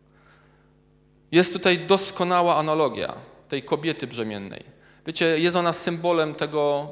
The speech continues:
tego świata, tego świata pogrążonego w złym, który jest przeznaczony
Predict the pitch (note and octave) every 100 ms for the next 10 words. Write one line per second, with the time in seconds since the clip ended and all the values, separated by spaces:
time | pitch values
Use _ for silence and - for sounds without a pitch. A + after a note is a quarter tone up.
0 | - D3 D3 - D3+ C#3 - F2+ - -
1 | - - - - D#3+ D3+ F3 E3+ D#3+ D#3+
2 | D#3+ D3+ D3+ D3+ D3 C3 C3 D3+ D3 -
3 | C#3+ D3 C#3+ D#3 D3+ - - D3 D3 C#3
4 | F3+ E3 D#3+ F3+